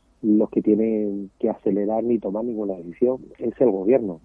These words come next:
Es decir, el gobierno a través de los diferentes ministerios de la comisión delegada, como dijo ayer el presidente del C O E,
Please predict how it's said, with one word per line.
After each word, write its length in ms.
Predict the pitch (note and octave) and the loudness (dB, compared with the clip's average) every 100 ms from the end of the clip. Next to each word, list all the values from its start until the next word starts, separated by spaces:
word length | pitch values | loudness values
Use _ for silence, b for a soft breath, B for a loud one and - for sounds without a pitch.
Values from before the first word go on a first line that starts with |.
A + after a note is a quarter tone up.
| - | -12
Es 80 | G#2+ | -8
decir, 260 | G2+ B2+ | 0 0
el 120 | A2 | 2
gobierno 420 | G2+ G#2 A2+ B2 A#2+ | 0 0 0 0 -2
a 80 | |
través 260 | A2 G#2+ A#2 | 0 0 0
de 100 | A2+ | 0
los 120 | A2 | 0
diferentes 460 | G#2 - G#2 G2+ G#2 | 0 0 -2 -2 -2
ministerios 520 | A#2 A2 G2 C3 A#2+ | -4 -6 0 2 2
de 60 | G#2+ | 0
la 120 | G2 | -4
comisión 360 | G2+ G2 A2 | -4 -2 -2
delegada, 460 | G#2 A#2 A2+ A#2+ D#3+ _ b b b b - | 0 0 0 0 0 _ b b b b -2
como 180 | G#2 | 2
dijo 200 | A2+ - | 4 4
ayer 200 | A2+ A#2+ | 4 6
el 80 | A2 | 4
presidente 380 | G2+ G#2+ G#2+ G2 | 2 2 0 0
del 100 | G2+ | -2
C 100 | G#2+ | 2
O 80 | G#2+ | 4
E, 200 | B2 A2 | 4 2